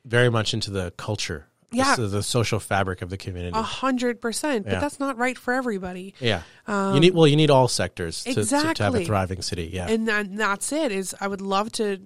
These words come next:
Speaker 2: participate in some way in the spin of that, right?
Speaker 1: Yeah, yeah.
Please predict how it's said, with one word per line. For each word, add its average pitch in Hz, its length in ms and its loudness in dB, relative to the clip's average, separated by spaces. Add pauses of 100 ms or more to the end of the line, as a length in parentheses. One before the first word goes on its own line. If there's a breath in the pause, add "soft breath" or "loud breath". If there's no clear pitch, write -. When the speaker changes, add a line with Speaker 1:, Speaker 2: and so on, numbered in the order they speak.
(160)
Speaker 2:
participate 247 640 -2
in 208 100 -2
some 214 300 -4
way 294 260 0
in 214 160 -4
the 196 80 -4
spin - 480 -6
of 214 220 -6
that, - 260 -14
right? 120 160 -2
Speaker 1:
Yeah, 107 260 6 (160)
yeah. 98 220 -4